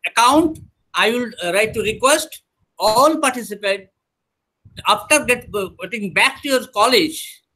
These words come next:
ask the principal to open G Suite account, because your account will be of fifteen G B storage capacity, but it is unlimited storage capacity. So open a G Suite account.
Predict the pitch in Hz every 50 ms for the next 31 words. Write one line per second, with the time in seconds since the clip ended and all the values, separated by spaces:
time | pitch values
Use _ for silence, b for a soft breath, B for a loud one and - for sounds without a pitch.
0 | _ _ _ _ - 220 254 247 - _ - 220 220 220 233 233 233 262 277 269
1 | 285 285 285 294 311 302 - - - - - - - - _ _ _ - _ _
2 | _ _ _ _ - - 220 220 - - - - - 233 226 214 202 185 165 214
3 | 240 226 - 240 220 - 180 - - 302 240 120 110 - - - _ _ _ _
4 | _ _ _ _ _ _ _ _ _ _ _ _ _ _ 208 220 277 311 294 -
5 | - - - 240 269 285 302 294 285 208 - - 262 269 277 302 311 302 - -
6 | 233 247 226 262 254 - - 247 254 - - - - - - 277 294 285 - -
7 | - 339 339 330 311 269 269 254 277 277 277 277 - _ _ _ _ _ _ _
8 | - - - 269 269 277 285 277 277 - - 233 220 - 214 196 - 175 156 -
9 | - - - - - _ _ _ - - - _ _ _ _ _ _ _ - -
10 | - _ _ _ _ 202 226 254 262 277 285 277 - 254 262 262 269 269 302 311
11 | 330 311 311 302 277 285 - 247 226 - 226 226 220 208 214 208 202 - 185 -
12 | - - 160 - - 185 185 214 - - 294 311 311 285 247 247 - 359 370 370
13 | 311 220 254 277 269 277 269 277 233 202 - 190 170 151 123 113